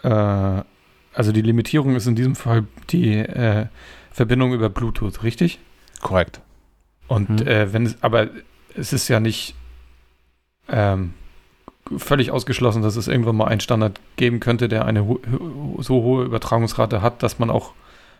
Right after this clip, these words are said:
Speaker 1: lossless quasi, äh, ohne Kabel übertragen kann, oder?
Speaker 3: Man könnte beispielsweise ja auch über W lan gehen.
Speaker 1: Oh,
Speaker 2: Mhm.
Speaker 1: ja.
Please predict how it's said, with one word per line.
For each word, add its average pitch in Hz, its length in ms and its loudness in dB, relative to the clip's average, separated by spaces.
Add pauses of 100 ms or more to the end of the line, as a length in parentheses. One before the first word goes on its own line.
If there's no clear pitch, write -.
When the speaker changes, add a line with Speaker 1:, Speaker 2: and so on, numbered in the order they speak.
Speaker 1:
lossless 117 520 0
quasi, 101 480 0 (160)
äh, 95 260 0 (200)
ohne 107 200 2
Kabel 107 280 0
übertragen 101 400 -2
kann, 101 180 -4
oder? 120 200 2
Speaker 3:
Man 104 200 0
könnte 110 220 2
beispielsweise 107 460 2
ja 107 60 2
auch 101 80 0
über 101 180 0
W 98 80 2
lan 117 240 2
gehen. 92 280 -2 (1040)
Speaker 1:
Oh, 170 260 0 (300)
Speaker 2:
Mhm. 98 160 -2
Speaker 1:
ja. 113 240 0